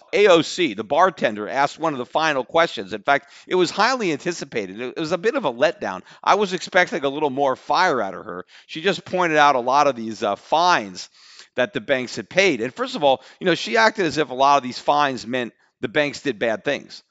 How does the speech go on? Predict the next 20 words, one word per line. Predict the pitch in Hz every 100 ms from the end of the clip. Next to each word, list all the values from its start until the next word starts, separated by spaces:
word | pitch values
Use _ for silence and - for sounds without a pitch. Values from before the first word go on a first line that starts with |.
| -
I |
mean, | 147 151
I | 170 233
know | 233 160
personally | 135 - 190 190 139 104
that | 110 117 -
a |
lot | 156 175
of |
the | 143
fines | - 170 170 147
are | 104
B | - 160 156
S. | 190 - - - _ _ -
I | 156
mean, | 160 131
the | 139
government | 123 175 208 175
is | 143 110
just, | 143 135 -